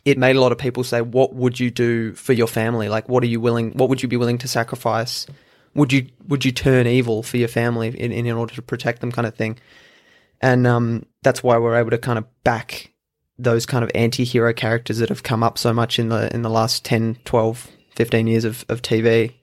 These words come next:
So yeah, I think it definitely, it definitely made me think about what I would do in that scenario, but also I think it opened up a lot of thoughts about, 'cause I've, I've lived a really lucky, privileged, privileged life. So I think more than anything, it probably made me think about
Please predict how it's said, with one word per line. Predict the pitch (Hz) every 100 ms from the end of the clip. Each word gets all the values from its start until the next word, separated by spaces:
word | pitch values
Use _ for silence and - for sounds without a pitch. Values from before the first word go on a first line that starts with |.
| _
So | - 151
yeah, | 160 147
I | 139
think | 185
it | 190 196
definitely, | 165 165 160 143 135 -
it | - -
definitely | 151 147 165 156
made | 131 131
me | 131
think | 123 135 131
about | 127 117
what | 120
I | 123
would | 120
do | 123 123
in |
that | 127 123
scenario, | 131 127 151
but | 147
also | 131 151 - 180
I |
think | 156 143 131
it |
opened | 123 123 127
up | 120 123
a |
lot | 120 120
of | 110
thoughts | - 117 117 120
about, | 117 110 -
'cause | - 139 -
I've, | 139
I've | - 123
lived | 147 147 139
a |
really | 110 123 120 113
lucky, | 117 110 - 113
privileged, | 110 - 123 110 104 - _
privileged | 139 113 113 - -
life. | 117 113 - - - _ _ _ _ -
So | 131
I | 127
think | 143 135
more | 127 131
than | 127
anything, | 120 131 147
it | 123 -
probably | 123 120 117
made | 117 117
me | 120
think | - 120 127
about | 120 110 107 _